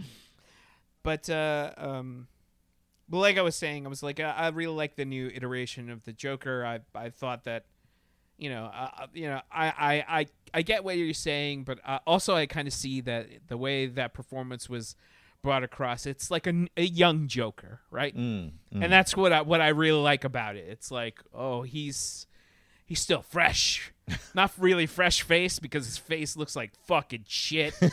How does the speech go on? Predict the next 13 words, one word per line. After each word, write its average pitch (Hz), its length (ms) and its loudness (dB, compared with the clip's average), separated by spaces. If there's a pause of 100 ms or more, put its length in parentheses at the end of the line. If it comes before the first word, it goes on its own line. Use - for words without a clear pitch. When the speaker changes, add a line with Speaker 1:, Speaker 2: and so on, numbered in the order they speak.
(200)
Speaker 2:
<laughs> - 300 0
Speaker 1:
Um, 127 500 2 (2250)
uh, 127 680 0
Speaker 2:
Oof. - 340 -14 (1400)
Speaker 1:
but 202 120 -4
then, 381 140 2
uh, 240 180 -4
like, 208 340 -4
again, 156 560 0 (160)
like, 135 340 -6
we're 170 120 0
talking 214 420 -2
about, 156 440 0